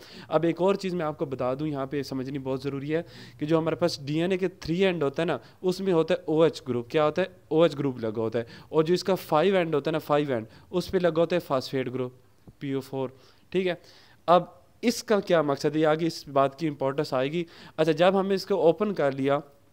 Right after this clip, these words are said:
तो हमारे पास यहाँ पे जो है ना, इनिशिएशन होने से पहले जब इस स्टैंड को मैं, मैं कहता हूँ कि यहाँ पे जब मैंने three to five and, अ, अ, एक ओपन कर लिया इसको, तो three to five and ये डायरेक्शन होगी और नीचे वाले स्टैंड की three to five डायरेक्शन ये होगी। यहाँ हमारे पास जो होता है ना,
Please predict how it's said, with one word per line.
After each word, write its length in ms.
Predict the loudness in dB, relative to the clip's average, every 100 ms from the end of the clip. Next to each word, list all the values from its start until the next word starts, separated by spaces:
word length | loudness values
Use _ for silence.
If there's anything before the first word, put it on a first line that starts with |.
| _ _ -12 -2
तो 60 | 0
हमारे 360 | 2 2 2
पास 340 | 4 2 2 -2
यहाँ 320 | 0 2 2
पे 160 | 0
जो 140 | -2 0
है 100 | 0
ना, 180 | -2 -4 -12 -20 -6
इनिशिएशन 600 | -4 -2 0 0 2 2 2
होने 220 | 0 0
से 100 | -2
पहले 400 | 0 2 2 0 -8 -20 0
जब 180 | 2 4
इस 140 | 2 0
स्टैंड 360 | -2 -2 0
को 160 | -2 -2
मैं, 320 | 0 -2 -4 -6
मैं 140 | -4 -2
कहता 260 | -4 -2
हूँ 140 | -4 -4 -12 -16 -8
कि 60 |
यहाँ 400 | -8 -2 -2 0
पे 120 | -2 0
जब 220 | 0 0
मैंने 240 | -4 -6
three 200 | -6 -4
to 80 | -4
five 260 | 0 0 0
and, 180 | -2 -4
अ, 20 |
अ, 20 | -2 -2 -2 -4 -2 -2 -4 -6
एक 180 | -6 0
ओपन 320 | 0 2 0
कर 200 | 0 -2
लिया 160 | 0 -2
इसको, 320 | -2 -2 -2 -4 -14
तो 60 | -14
three 260 | -4 -2
to 80 | 0
five 340 | 2 2 2
and 80 | -2 -4
ये 220 | -2 0
डायरेक्शन 380 | 0 -2 -2 -4
होगी 140 | -2
और 60 | -2
नीचे 240 | -2 -2
वाले 120 | -2
स्टैंड 240 | -2 -6 -6
की 60 |
three 180 | -6 -6
to 80 | -4
five 200 | -4 -4
डायरेक्शन 420 | -4 -6 -6 -6
ये 100 | -4
होगी। 200 | -6 -10 -14 -20 -20 -2
यहाँ 220 | 2 2
हमारे 240 | 2 0 0
पास 180 | 0 2
जो 100 | 0
होता 180 | 0
है 40 | 0
ना, 160 | 0